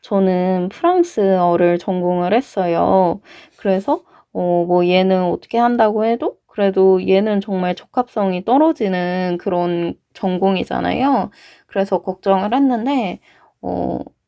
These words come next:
정말 다행히 뭐 일 단계, 이 단계 잘 통과를 했었습니다.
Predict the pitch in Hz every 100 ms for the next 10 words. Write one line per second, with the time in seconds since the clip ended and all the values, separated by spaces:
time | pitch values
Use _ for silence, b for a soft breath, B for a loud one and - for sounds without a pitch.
0 | _ - 185 175 208 202 196 180 214 349
1 | _ 170 170 233 262 208 196 180 170 175
2 | 190 - 185 180 - 294 285 226 214 -
3 | 160 202 294 - 277 - 196 170 180 233
4 | 220